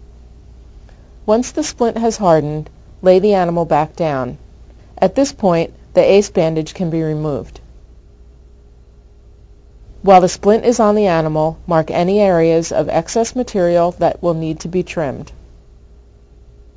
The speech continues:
Carefully remove the splint and the cotton stocking. As you can see, the splint has retained its shape.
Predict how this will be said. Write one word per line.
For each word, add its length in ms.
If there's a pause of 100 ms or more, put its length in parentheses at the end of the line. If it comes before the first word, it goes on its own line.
(1900)
Carefully 460
remove 360
the 120
splint 420 (220)
and 120
the 60
cotton 320
stocking. 640 (2500)
As 140
you 80
can 180
see, 300
the 120
splint 320
has 200
retained 480
its 120
shape. 380